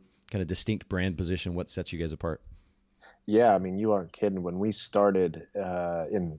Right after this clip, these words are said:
Speaker 2: Irvine, I mean, literally within a five,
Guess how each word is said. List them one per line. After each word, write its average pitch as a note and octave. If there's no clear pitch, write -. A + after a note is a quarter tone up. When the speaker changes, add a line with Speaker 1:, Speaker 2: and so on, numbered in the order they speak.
Speaker 2:
Irvine, F2+
I G2+
mean, F#2
literally G#2
within F2+
a D#2+
five, G2+